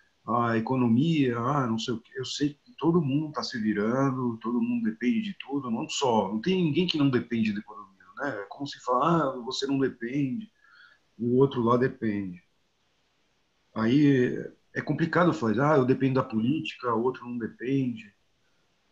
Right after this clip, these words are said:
Peraí, só um pouco, gente, porque o que aparece, que entra gente, sai gente, entra gente, é normal isso?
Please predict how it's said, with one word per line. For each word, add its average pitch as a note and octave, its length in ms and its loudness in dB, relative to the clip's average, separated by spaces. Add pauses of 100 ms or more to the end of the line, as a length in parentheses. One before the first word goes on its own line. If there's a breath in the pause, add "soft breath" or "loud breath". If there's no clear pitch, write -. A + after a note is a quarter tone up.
(840)
Peraí, G#2+ 340 -2
só G#2+ 200 -4
um A2 100 -2
pouco, G2+ 300 -6
gente, F#2+ 200 -8
porque - 160 -10
o A#2 60 -4
que D#3 80 -6
aparece, A#2 640 -2 (880)
que A#2+ 200 -2
entra C3+ 240 2
gente, C#3+ 300 2
sai C#3+ 300 2
gente, G2 420 -4
entra A2 280 -2
gente, A2 200 -4
é G#2+ 40 -6
normal A#2+ 520 2
isso? B2+ 300 -2